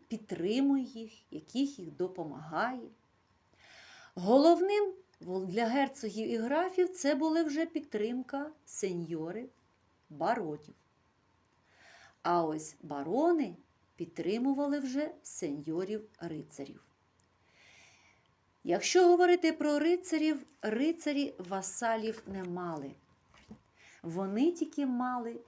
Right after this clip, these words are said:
відповідну залежність. Що ж таке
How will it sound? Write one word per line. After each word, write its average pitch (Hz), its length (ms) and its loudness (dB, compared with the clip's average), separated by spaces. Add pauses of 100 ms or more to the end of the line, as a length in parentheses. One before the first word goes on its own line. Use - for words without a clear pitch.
відповідну 185 920 -8 (220)
залежність. 156 960 -8 (2250)
Що 415 360 6
ж - 140 -4
таке 226 400 -2